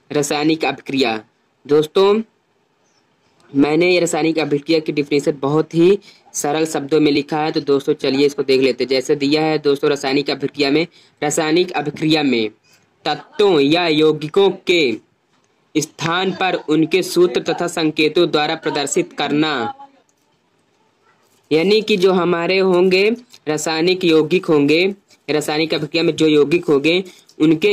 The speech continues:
स्थान पर हम उनके सूत्र तथा संकेत को प्रदर्शित कर, करते हैं, तो वही हमारा क्या कहलाता है, रासायनिक अभिक्रिया कहलाता है। तो चलिए दोस्तों, अब हम लोग देखते हैं कि रासायनिक समीकरण लिखना। दोस्तों,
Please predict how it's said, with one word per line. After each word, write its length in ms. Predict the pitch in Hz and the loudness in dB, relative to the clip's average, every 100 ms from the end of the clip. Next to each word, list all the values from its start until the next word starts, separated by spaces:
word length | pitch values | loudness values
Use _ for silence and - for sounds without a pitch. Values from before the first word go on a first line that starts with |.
| 180 | 0
स्थान 380 | 175 165 151 156 | -2 -6 -2 -2
पर 220 | 156 151 | -2 -4
हम 260 | 156 180 202 | -4 -2 0
उनके 480 | 202 160 165 160 | 0 0 0 0
सूत्र 420 | 190 - 175 190 185 | -4 0 2 2 -2
तथा 260 | 156 180 | -4 -4
संकेत 560 | 170 160 147 151 165 170 _ _ _ | -4 -2 -2 0 -2 -4 _ _ _
को 280 | 180 190 196 | 2 4 4
प्रदर्शित 720 | 220 _ _ 151 151 147 185 170 | 0 _ _ -2 -2 0 -2 -2
कर, 300 | 165 156 151 - _ _ | -4 -2 -2 -6 _ _
करते 320 | 151 147 175 | -6 -2 0
हैं, 160 | 185 185 | 0 0
तो 160 | 185 | 4
वही 240 | 165 165 170 | 4 4 4
हमारा 320 | 165 160 160 | 2 0 -2
क्या 200 | 160 165 | -4 -4
कहलाता 460 | 160 165 160 156 165 | -2 -2 -2 -4 -4
है, 200 | 175 202 | -2 -2
रासायनिक 520 | 185 - 143 160 - | -2 -4 -2 -2 -4
अभिक्रिया 540 | 143 139 - 151 156 | -6 -6 -4 0 0
कहलाता 480 | 151 143 135 123 127 | 0 -2 -2 -2 -4
है। 180 | 120 110 | -4 -6
तो 480 | - _ - _ - | -10 _ -20 _ -8
चलिए 260 | 156 165 | -6 -2
दोस्तों, 380 | 170 170 208 208 208 - _ 147 | -2 2 2 2 -2 -18 _ -8
अब 140 | 160 | -2
हम 140 | 180 | 0
लोग 220 | 190 196 170 | 2 2 0
देखते 320 | 175 170 185 | -2 0 -2
हैं 300 | 190 196 214 - _ _ _ _ _ _ | 0 0 -2 -6 _ _ _ _ _ _
कि 120 | 190 196 | 2 2
रासायनिक 420 | 185 185 180 190 | 2 -2 -2 -2
समीकरण 460 | 180 185 180 180 | -2 -2 -2 0
लिखना। 380 | 165 151 165 151 131 | 0 2 0 0 0
दोस्तों, 420 | 151 156 - | 0 0 0